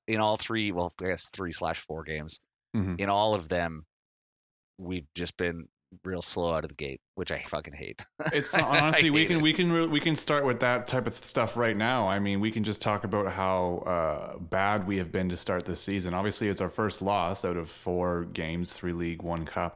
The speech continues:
Speaker 2: but we've gone down. F-, we, we've conceded first in every single game this season.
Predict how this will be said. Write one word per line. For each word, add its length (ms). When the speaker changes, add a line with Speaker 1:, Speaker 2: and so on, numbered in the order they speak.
Speaker 2:
but 200
we've 320
gone 600
down. 600
F-, 200
we, 180
we've 500
conceded 420
first 320
in 180
every 300
single 280
game 260
this 160
season. 380